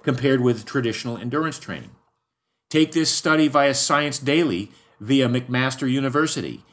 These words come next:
In the context of six training sessions during a two-week study period, half the college-age subjects did ninety to a hundred and twenty minutes per session of a continuous,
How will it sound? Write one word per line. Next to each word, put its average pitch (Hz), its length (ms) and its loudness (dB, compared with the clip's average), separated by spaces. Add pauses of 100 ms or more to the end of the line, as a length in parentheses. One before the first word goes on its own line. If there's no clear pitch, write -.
(180)
In 127 100 0
the 127 80 2
context 131 640 -2
of 95 160 -6
six - 400 -2
training 170 320 -4
sessions 127 480 -4 (320)
during 131 320 6
a 104 60 -2
two-week 165 480 0
study 151 280 0
period, 104 340 -6 (280)
half 165 400 0
the 180 80 -4
college-age 135 580 0
subjects 101 480 0
did 101 300 -4 (260)
ninety 131 400 2
to 120 140 0
a - 20 2
hundred 120 240 0
and 98 100 -10
twenty 160 280 -4
minutes 117 360 -4
per - 300 -4
session 120 460 -2 (320)
of 101 100 -4
a 120 60 -8
continuous, 165 680 -2